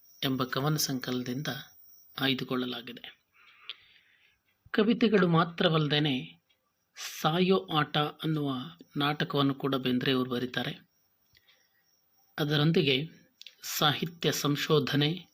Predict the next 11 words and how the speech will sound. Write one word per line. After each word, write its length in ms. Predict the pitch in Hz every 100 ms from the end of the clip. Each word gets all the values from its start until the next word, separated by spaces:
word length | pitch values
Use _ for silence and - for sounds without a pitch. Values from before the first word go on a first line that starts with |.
| _ _ _ - - -
ಸಾಹಿತ್ಯದ 580 | 156 190 - - 143 143 139 - _ _ -
ವಿರಾಟ್ 440 | 151 147 156 - - - -
ಸ್ವರೂಪ, 500 | - 147 147 139 147 151 185 - - - - - _ 190
ವಿಚಾರ 480 | 156 160 180 185 185
ಮಂಜರಿ 560 | 151 143 139 143 139 135
ಎಂಬ 200 | 131 135 123 - - _ _ 156
ವಿಮರ್ಶಾ 480 | 151 160 - 160
ಕೃತಿಗಳನ್ನು 600 | 147 147 143 143 139 135 127
ಕೂಡ 220 | 147 160 139 - - _ _ - -
ಬೇಂದ್ರೆಯವರು 560 | 131 127 135 131 127
ಬರೆದಿದ್ದಾರೆ. 720 | 127 135 139 131 117 - -